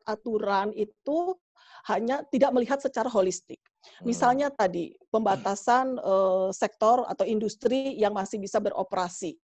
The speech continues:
Speaker 1: selama diberlakukan P S B B. Kemudian bahwa, eh, diberlakukan working from home, tetapi beberapa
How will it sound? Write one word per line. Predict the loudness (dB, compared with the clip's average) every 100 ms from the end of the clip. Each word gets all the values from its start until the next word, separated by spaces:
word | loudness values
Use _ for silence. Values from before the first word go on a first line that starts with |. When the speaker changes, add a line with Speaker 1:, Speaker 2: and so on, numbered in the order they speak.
| _ _ _
Speaker 1:
selama | 0 2 2 2 0
diberlakukan | 0 0 -2 -2 -4
P | -4
S | -8 -4
B |
B. | -4 -4 -6 _ _ -20 _
Kemudian | 0 4 2 4 6 8 6 2 0
bahwa, | 2 6 6 6
eh, | 4 0 2 4 4 4 2 -2
diberlakukan | -6 -2 2 4 4 0 _ _ -4 -2 -2
working | -2 -4
from | 0 -2 0
home, | 0 0 -2
tetapi | -2 -2 -2 -2 0 -2 _ _ _
beberapa | 4 4 4 0 0